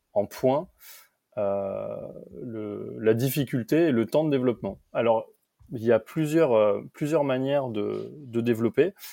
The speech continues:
Moi, j'aime bien utiliser, euh, Fiboman-, Fibonacci. Donc, en fait, c'est que, bah, dans le jeu de Planning Poker, moi, j'utilise pas tous les cartes. J'utilise que le un, trois, cinq, huit, treize, ce qui, euh, un des modèles les plus pertinents pour vraiment, euh, distinguer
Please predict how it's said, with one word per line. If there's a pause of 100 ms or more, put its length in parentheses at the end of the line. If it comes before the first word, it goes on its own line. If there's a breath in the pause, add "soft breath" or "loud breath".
(220 loud breath)
Moi,
j'aime
bien
utiliser,
euh,
Fiboman-,
Fibonacci. (440 loud breath)
Donc,
en
fait,
c'est
que,
bah,
dans
le
jeu
de
Planning
Poker,
moi,
j'utilise
pas
tous
les
cartes. (100)
J'utilise
que
le (100)
un,
trois,
cinq,
huit,
treize, (540 loud breath)
ce
qui,
euh, (540)
un
des
modèles
les
plus
pertinents
pour
vraiment,
euh,
distinguer